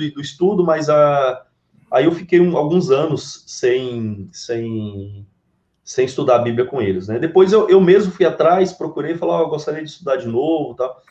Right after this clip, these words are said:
Ele veio à minha casa, começou a estudar um outro livro sobre o que a Bíblia realmente ensina.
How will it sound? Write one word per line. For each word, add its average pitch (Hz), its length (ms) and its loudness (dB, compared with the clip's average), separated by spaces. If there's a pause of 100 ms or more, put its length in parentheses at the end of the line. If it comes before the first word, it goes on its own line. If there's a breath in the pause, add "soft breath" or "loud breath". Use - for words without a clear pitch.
(180 soft breath)
Ele 135 200 -4
veio 156 380 4
à 135 40 -6
minha 127 180 -6
casa, 127 320 4
começou 147 360 -2
a 143 40 -4
estudar 139 220 0
um 143 80 2
outro 165 220 2
livro 147 260 -2
sobre 135 500 -6 (260)
o 117 120 -10
que 185 160 2
a 170 60 4
Bíblia 151 320 -2
realmente 135 520 -2
ensina. 147 720 -6